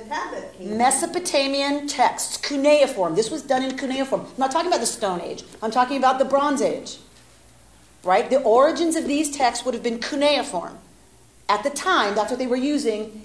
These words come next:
Speaker 2: in Israel. Papyrus doesn't survive very easily, right? Stone, we'd move way past that. Way past that.
Speaker 1: But I'm saying, I, what I'm saying, the wri-, writing started on the stone first. I mean,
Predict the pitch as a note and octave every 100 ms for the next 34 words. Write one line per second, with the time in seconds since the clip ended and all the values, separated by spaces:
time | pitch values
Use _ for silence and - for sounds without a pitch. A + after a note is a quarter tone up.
0 | - A3+ A3+ G3 F3+ F2 - - - -
1 | - - - - - C4 C4+ D4+ F4+ -
2 | D4+ D#4 D#4+ - C#4 C#4+ C#4 - - -
3 | - F3 D#3+ D3+ - - - - - A#3
4 | A3 G#3 G3+ F#3+ F3+ G3 C#4 - - -
5 | - - - - - F#3 A3 - - -
6 | F#3+ - - F4+ F#4 B3+ D#4 C4 E4 C4
7 | E4 F4 F3+ C#3 - C#3 - - - -
8 | - - - - B4 - C#3+ - - -
9 | - A#3 A3+ A3 A#3 A3 G#3 G#3 A3 G#3+
10 | G#3+ G#3 G3 F#3+ - - - - F#3+ F3
11 | G3 G#3 G#3 G#3 G#3+ B3 G#3+ F3+ - -
12 | G3 F#3 F3+ E3 - - - - - _
13 | _ _ _ _ F3+ F#3 D#3+ D#3 D#3+ D#3+
14 | F#3+ D#3+ D#3+ - F3 - -